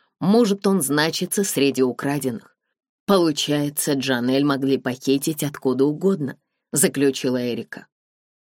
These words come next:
«Я нашла, где нам искать Джеральдин Корн»,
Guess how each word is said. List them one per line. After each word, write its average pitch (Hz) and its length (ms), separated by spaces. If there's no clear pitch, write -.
«Я 214 240
нашла, 180 400
где 135 180
нам 120 200
искать 123 320
Джеральдин 127 600
Корн», - 400